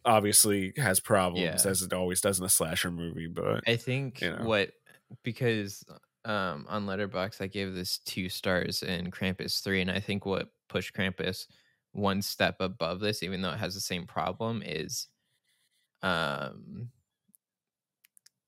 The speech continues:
Speaker 2: the jokes, like, were kinda generic in Krampus, but they landed more. Like, the jokes in this just felt
Speaker 1: Yeah.
Speaker 2: so manufactured by an executive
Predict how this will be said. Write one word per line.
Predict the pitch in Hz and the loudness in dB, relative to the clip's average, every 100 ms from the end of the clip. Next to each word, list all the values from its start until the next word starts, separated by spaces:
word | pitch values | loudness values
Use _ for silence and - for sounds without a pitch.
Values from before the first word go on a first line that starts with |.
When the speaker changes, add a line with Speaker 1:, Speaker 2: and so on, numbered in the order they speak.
| _ _ _ _ - - - | _ _ _ _ -20 -16 -8
Speaker 2:
the | 104 92 | -6 -6
jokes, | - 110 107 98 - - - _ 92 | -4 0 0 -2 -8 -12 -16 _ -6
like, | 90 67 - - _ _ _ _ _ _ _ _ | -4 -4 -10 -20 _ _ _ _ _ _ _ _
were | 98 | -10
kinda | 95 107 95 | -6 -4 -4
generic | 87 87 95 107 | -6 -6 -6 -6
in | |
Krampus, | 101 110 120 120 | -4 -4 -4 -8
but | 90 | -6
they | 92 | -6
landed | 92 87 92 104 110 | -4 -6 -4 -2 -2
more. | 107 107 117 123 - | -2 -2 -2 -4 -4
Like, | 104 85 - - _ - | -2 -2 -4 -16 _ -6
the | 107 | -4
jokes | 92 104 - | 0 -2 0
in | 101 98 | -2 0
this | 95 - | -2 -2
just | 104 - | -4 -4
felt | - 87 80 | 0 0 0
Speaker 1:
Yeah. | - 113 104 90 | 0 4 6 4
Speaker 2:
so | 82 95 - _ _ | 2 -4 -10 _ _
manufactured | 110 107 98 95 95 - 90 - - 92 87 | 0 4 4 2 0 0 0 0 -2 -2 0
by | 90 78 | 2 2
an | 82 82 | 2 -2
executive | 80 - - - - - | -6 -6 -8 -8 -12 -12